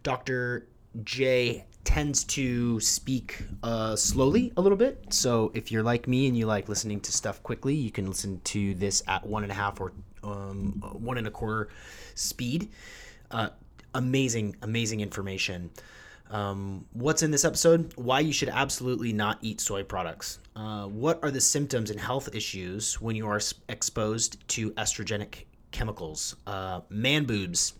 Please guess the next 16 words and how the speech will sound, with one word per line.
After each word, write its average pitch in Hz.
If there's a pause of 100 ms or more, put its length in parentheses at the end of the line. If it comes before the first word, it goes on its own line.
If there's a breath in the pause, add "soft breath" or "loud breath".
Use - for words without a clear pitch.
(140)
infertility, 127 (580 loud breath)
uh, 90
stubborn 143
fat - (680)
deposits 107
around 104
your 98
body. 95 (420 loud breath)
What 139
is 139
the 127
connection 120
between 107
cannabis 139 (120)
and 110
estrogen? 90